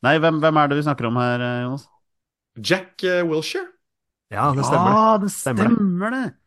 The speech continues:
Speaker 1: Ja, ja, ja. Herregud.
Speaker 3: Det er gøy.
Speaker 1: Ja, ja, ja. Nei, ehm, Stig Inge Bjørneby, en av få spillere som var med i V M-troppen nittifire, nittiåtte og E M to tusen.
Speaker 3: Ja, ikke sant? Han var med i
Speaker 2: Ja,
Speaker 3: alle.
Speaker 2: der har vi det. Der
Speaker 1: Ja,
Speaker 2: har vi
Speaker 1: han,
Speaker 2: det.
Speaker 1: han la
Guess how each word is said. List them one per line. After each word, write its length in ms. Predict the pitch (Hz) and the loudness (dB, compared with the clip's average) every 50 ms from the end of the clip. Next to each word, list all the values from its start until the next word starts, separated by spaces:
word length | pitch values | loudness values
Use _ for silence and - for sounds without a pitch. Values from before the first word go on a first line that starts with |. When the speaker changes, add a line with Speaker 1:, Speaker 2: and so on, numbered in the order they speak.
| _ _ _ _ _ _ _ - | _ _ _ _ _ _ _ -8
Speaker 1:
Ja, 220 | 104 131 165 196 214 233 240 247 | -4 -2 -2 0 0 0 0 0
ja, 100 | 247 247 240 233 | 0 -2 -2 -4
ja. 100 | 226 214 175 - _ _ - - | -4 -6 -6 -10 _ _ -10 -8
Herregud. 460 | 123 151 117 101 107 92 92 113 - _ _ _ _ - | -6 -6 -6 -8 -6 -6 -6 -6 -8 _ _ _ _ -10
Speaker 3:
Det 80 | 101 113 | -8 -6
er 80 | 131 | -4
gøy. 200 | 127 117 98 90 82 _ _ _ _ _ - | -2 -2 -2 -2 -4 _ _ _ _ _ -8
Speaker 1:
Ja, 160 | 85 92 117 143 156 143 | -4 -2 -2 0 0 0
ja, 100 | 131 123 | 0 0
ja. 120 | 107 101 117 - - | 0 0 -2 -2 0
Nei, 140 | - 165 214 214 - | 0 0 0 0 0
ehm, 380 | - 190 185 180 175 175 170 170 170 170 151 - | 0 0 2 2 2 0 0 -2 -4 -6 -8 -10
Stig 320 | - - - 160 156 143 | -10 -6 -4 -4 -2 0
Inge 140 | 156 151 147 | 0 0 2
Bjørneby, 320 | 147 131 110 113 117 143 165 170 | 2 2 0 0 0 -2 -2 -2
en 180 | - 143 139 | -2 -4 -4
av 60 | 139 139 | -4 -6
få 140 | - 135 131 | -6 -6 -6
spillere 380 | 131 - - 123 104 107 120 135 | -6 -4 -6 -4 -2 -2 -2 -4
som 200 | 135 - 135 131 123 | -4 -4 -6 -4 -2
var 160 | 123 110 95 | 0 0 0
med 160 | 90 101 113 | 0 -2 -4
i 220 | 101 95 113 113 113 | -4 -4 -2 -2 -2
V 140 | 110 113 117 | -2 -2 -4
M-troppen 400 | 92 85 - - 98 - - 98 | -4 -4 -6 -8 -10 -8 -6 -6
nittifire, 480 | 104 104 - 120 - 113 95 92 101 110 | -6 -6 -6 -6 -2 0 0 0 0 0
nittiåtte 540 | 117 107 101 - 110 101 - _ - 107 - - | 0 -2 -2 -2 -4 -4 -4 _ -4 -4 -2 -2
og 160 | - 101 104 95 | -2 -2 0 0
E 120 | 80 110 92 | 0 0 0
M 120 | 90 98 | -2 -2
to 140 | 98 110 98 | -4 -6 -6
tusen. 300 | 90 95 98 - - - _ _ _ _ _ _ - - - _ _ _ _ _ - | -8 -8 -8 -10 -12 -14 _ _ _ _ _ _ -20 -20 -20 _ _ _ _ _ -14
Speaker 3:
Ja, 380 | 107 95 95 113 120 123 117 107 | -12 -8 -4 -2 0 0 0 0
ikke 160 | 101 - 113 | -2 -2 -2
sant? 240 | - 113 113 95 - | -2 -2 -2 -2 -2
Han 100 | 107 107 | -4 -4
var 100 | 110 107 | -2 -4
med 120 | 113 - | -4 -4
i 60 | - | -2
Speaker 2:
Ja, 140 | 104 104 104 | -2 -2 -2
Speaker 3:
alle. 180 | 98 80 87 113 120 123 123 120 - - 135 123 | -2 -4 -8 -10 -10 -12 -14 -16 -14 -12 -8 -4
Speaker 2:
der 120 | 117 117 117 | -4 -2 -2
har 160 | 117 107 98 | -2 -2 -2
vi 80 | 98 101 | -2 -4
det. 140 | 107 110 110 _ _ _ _ - | -6 -6 -8 _ _ _ _ -4
Der 80 | - 123 | -2 -2
Speaker 1:
Ja, 60 | 143 | -2
Speaker 2:
har 120 | 107 104 101 | -2 -2 -2
vi 40 | 131 | -2
Speaker 1:
han, 80 | 107 101 | -2 -4
Speaker 2:
det. 160 | 107 - - | -6 -4 0
Speaker 1:
han 220 | 135 135 135 127 | 2 2 4 4
la 120 | 117 101 | 4 6